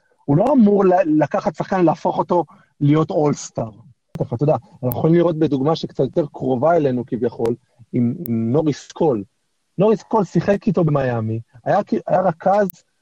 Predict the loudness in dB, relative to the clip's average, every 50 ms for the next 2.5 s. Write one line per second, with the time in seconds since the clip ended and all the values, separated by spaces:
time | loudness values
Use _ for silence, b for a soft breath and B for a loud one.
0 | _ _ -6 -4 -4 -4 -4 -2 0 2 4 4 2 0 -2 -8 _ _ _ _
1 | _ _ _ _ -4 -2 -2 -2 -2 -4 -2 -2 -2 -2 -2 0 0 2 0 0
2 | 0 0 0 0 0 -2 -4 -2 -2 -2